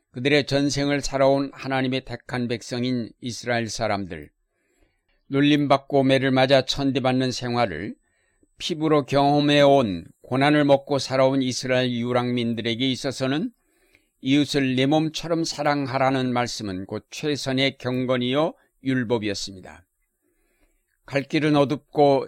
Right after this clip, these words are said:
잠자리는 없고 춥고 배고픈 나그네, 이 나그네를 환대하는 것,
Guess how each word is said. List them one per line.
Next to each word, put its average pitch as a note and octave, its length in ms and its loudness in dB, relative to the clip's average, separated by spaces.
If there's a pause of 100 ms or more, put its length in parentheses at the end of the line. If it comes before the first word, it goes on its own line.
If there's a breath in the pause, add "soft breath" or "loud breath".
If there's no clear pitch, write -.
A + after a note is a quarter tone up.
(160)
잠자리는 C3+ 640 2
없고 C3 720 0
춥고 - 460 -6
배고픈 B2 480 -2
나그네, F#2 480 -4 (560)
이 B2+ 120 -4
나그네를 C3 540 0
환대하는 C3 640 -2
것, C3+ 220 -2